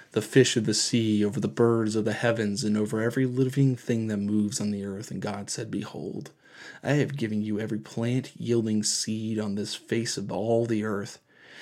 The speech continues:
and every tree with seed in its fruit, you shall have them for food. To every beast of the earth, and to every bird of the heavens, and to everything that creeps on the earth, everything that has breath of life, I have given you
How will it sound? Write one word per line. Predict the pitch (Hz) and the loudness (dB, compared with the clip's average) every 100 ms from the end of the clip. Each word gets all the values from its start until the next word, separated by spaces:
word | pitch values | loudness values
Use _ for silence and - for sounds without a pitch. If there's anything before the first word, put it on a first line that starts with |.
| - | -10
and | 113 | -2
every | 120 131 | 2 2
tree | 135 - - 139 135 131 | 2 0 2 4 6 4
with | 131 110 | 0 -4
seed | - - 117 113 | -4 -2 -2 0
in | 110 | -2
its | 110 - | -2 -6
fruit, | - - 107 | -6 -2 -2
you | 98 | -2
shall | 104 - 101 | -2 -2 -2
have | 120 - 123 113 117 | -6 -6 -4 -4 -6
them | 107 | -8
for | 107 - | -6 -8
food. | - - 92 95 - _ _ - - - - - - _ | -8 -8 -8 -8 -12 _ _ -20 -20 -20 -20 -20 -20 _
To | - 143 | -2 2
every | - 190 160 135 | 4 4 2 0
beast | 123 117 110 113 - | 0 0 0 -2 -4
of | 104 | -4
the | 104 104 | -4 -2
earth, | 110 107 107 - | 0 -2 -2 -4
and | - | -4
to | 104 | -4
every | 80 101 107 | -4 -4 -4
bird | 139 107 107 107 | -4 -4 -2 -4
of | 107 | -4
the | 104 | -6
heavens, | - 107 107 107 107 | -4 -6 -6 -8 -8
and | 107 | -6
to | 101 - | -8 -6
everything | 101 - 104 - - 98 | -8 -4 -6 -6 -8 -8
that | 104 | -10
creeps | - - 104 - - | -14 -10 -10 -8 -8
on | 95 | -8
the | - | -8
earth, | 98 95 - | -8 -10 -10
everything | 107 104 104 - 98 | -8 -8 -8 -10 -8
that | 95 | -8
has | 101 - 101 - | -10 -10 -10 -10
breath | - - 95 - | -12 -10 -8 -8
of | - - | -12 -12
life, | - 104 - - | -10 -8 -10 -10
I | - | -6
have | 127 120 113 | -6 -6 -8
given | 113 110 | -6 -4
you | 107 110 | -4 -6